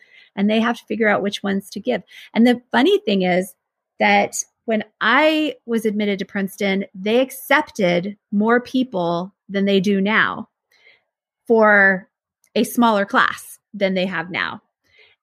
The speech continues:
And that's because their yield, the amount of people who say yes to Princeton when they offer them admission, has gone up because of financial aid.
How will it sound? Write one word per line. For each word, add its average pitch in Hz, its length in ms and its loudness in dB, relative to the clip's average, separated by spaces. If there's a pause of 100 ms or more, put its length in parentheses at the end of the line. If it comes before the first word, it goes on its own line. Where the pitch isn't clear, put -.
And 214 160 2
that's 220 260 2
because 190 960 -4 (400)
their 202 180 0
yield, 196 680 0 (480)
the 214 100 -2
amount 220 280 2
of 233 100 -2
people 220 260 -2
who 202 100 -2
say 202 180 -4
yes 202 800 -2 (920)
to 214 120 -8
Princeton 190 480 -2
when 185 140 -2
they 190 140 0
offer 202 300 -2
them 190 180 -2
admission, 185 580 -2 (360)
has 202 220 2
gone 180 320 2
up 214 280 2 (460)
because 208 300 0
of 185 100 0
financial 170 520 -4
aid. - 320 -8